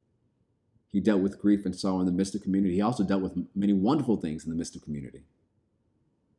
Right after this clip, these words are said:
But as you deal with grief and sorrow, especially make sure you're in the midst of community and you constantly turn to prayer and do these seven things. Take inventory of your soul. As necessary, let yourself off the hook. Forgive yourself. Don't condemn yourself.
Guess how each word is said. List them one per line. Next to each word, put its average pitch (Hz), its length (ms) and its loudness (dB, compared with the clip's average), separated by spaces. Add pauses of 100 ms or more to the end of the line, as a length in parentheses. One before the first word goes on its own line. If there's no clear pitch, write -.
(320)
But 85 140 -2
as 82 100 0
you 90 60 2
deal 95 160 6
with 90 120 2
grief 98 220 4
and 98 80 0
sorrow, 92 260 0
especially 98 520 -2
make 87 160 -2
sure 90 320 0
you're 80 160 -2
in 82 80 -2
the 80 80 -4
midst 87 260 -4
of 92 80 -2
community 69 480 -6 (760)
and 82 180 -2
you 82 80 0
constantly 98 580 2
turn 90 320 2
to 98 120 -2
prayer 71 400 -6 (680)
and 80 160 -2
do 85 140 4
these 90 240 2
seven 90 280 2
things. 71 480 -8 (440)
Take - 200 -8
inventory 90 540 2
of 85 60 2
your 85 80 0
soul. 104 400 -2 (560)
As 80 180 -8
necessary, 90 520 0
let 87 200 -2
yourself 92 320 -4
off 87 220 -4
the 78 100 -6
hook. 98 240 -4 (460)
Forgive 82 400 0
yourself. 95 480 0
Don't 87 220 -2
condemn 90 280 0
yourself. 95 440 -2